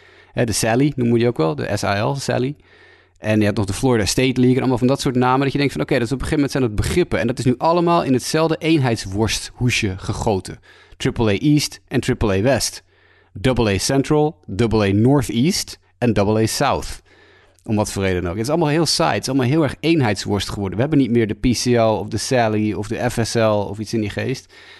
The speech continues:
Nee, het is allemaal gewoon hetzelfde nu. En het kan dus nu zo zijn dat, stel je voor je bent de Toledo Mud Hens, triple A van de Detroit Tigers,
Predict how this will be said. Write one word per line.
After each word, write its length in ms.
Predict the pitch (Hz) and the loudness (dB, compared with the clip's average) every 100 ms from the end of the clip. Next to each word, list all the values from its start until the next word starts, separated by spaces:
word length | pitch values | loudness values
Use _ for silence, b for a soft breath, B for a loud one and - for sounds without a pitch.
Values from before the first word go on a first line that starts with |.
| B | B
Nee, 100 | - | -6
het 100 | 113 | -6
is 60 | - | 0
allemaal 180 | 147 127 | 0 2
gewoon 220 | 120 113 | 0 0
hetzelfde 420 | 104 - 151 113 | -2 -2 0 0
nu. 60 | 98 | 0
En 60 | |
het 160 | 120 - | -2 0
kan 200 | 196 190 | 0 2
dus 120 | 160 | 2
nu 120 | 151 | 2
zo 220 | 139 147 | 2 2
zijn 400 | 123 165 135 120 - B B B B B - | 2 2 2 -2 -6 B B B B B -14
dat, 320 | 104 127 123 | -2 0 0
stel 260 | - - 156 | -2 -4 2
je 140 | 143 | 2
voor 240 | 120 143 139 | 2 2 4
je 100 | 123 | 4
bent 300 | 127 127 120 | 4 2 2
de 100 | 117 | 0
Toledo 380 | 135 131 139 123 | 2 4 4 4
Mud 240 | 135 156 | 4 4
Hens, 480 | 113 113 143 - - _ _ - | 2 2 2 -2 -12 _ _ -6
triple 380 | 127 - 120 117 | -4 0 2 2
A 60 | |
van 140 | 107 110 | 2 0
de 80 | |
Detroit 340 | 104 113 117 104 | 2 0 0 2
Tigers, 500 | 139 139 107 127 | 2 2 2 0